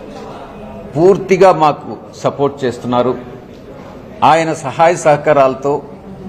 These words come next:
కందుకూరు నియోజకవర్గాన్ని తప్పకుండా కైవసం చేసుకుంటామని నేను ఘంటాపదంగా చెప్తా ఉన్నా.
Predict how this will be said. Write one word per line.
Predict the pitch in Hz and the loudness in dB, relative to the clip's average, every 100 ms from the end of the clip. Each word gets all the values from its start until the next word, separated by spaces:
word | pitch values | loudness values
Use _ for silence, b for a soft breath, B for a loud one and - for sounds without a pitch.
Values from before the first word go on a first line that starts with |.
| - - 156 | -16 -4 0
కందుకూరు | 180 185 190 175 | 2 2 4 2
నియోజకవర్గాన్ని | 143 139 131 127 127 113 123 120 113 98 - - - - - | 2 2 0 0 -2 4 4 4 0 -4 -8 -16 -20 -20 -2
తప్పకుండా | 120 117 131 131 123 127 | -2 0 -2 -2 2 4
కైవసం | 123 104 107 104 117 98 | 4 0 -4 -4 -8 -6
చేసుకుంటామని | 101 - 95 90 95 95 101 | -8 -8 -10 -4 -4 -4 -4
నేను | 120 98 87 - 98 | -6 -6 -10 -8 -6
ఘంటాపదంగా | 101 123 123 107 104 101 | 0 2 2 2 0 0
చెప్తా | 101 87 - 82 | -2 -6 -6 -6
ఉన్నా. | 73 85 | -4 -6